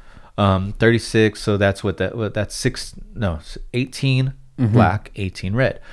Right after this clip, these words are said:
Speaker 1: So say you go in with a thousand dollars, right? You put a hundred bucks on black.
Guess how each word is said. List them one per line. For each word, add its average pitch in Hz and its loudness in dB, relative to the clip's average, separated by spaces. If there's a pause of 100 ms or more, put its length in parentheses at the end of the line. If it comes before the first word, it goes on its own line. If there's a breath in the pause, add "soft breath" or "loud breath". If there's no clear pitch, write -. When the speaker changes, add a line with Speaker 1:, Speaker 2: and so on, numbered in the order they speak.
(120)
Speaker 1:
So - 0
say 127 2
you 156 2
go 127 4
in 117 4 (160)
with 107 0
a 101 -2
thousand 95 2
dollars, 80 -2
right? 87 -4 (180 soft breath)
You 110 -4
put 131 2
a 113 4
hundred 139 4
bucks 123 6
on 107 2
black. 98 2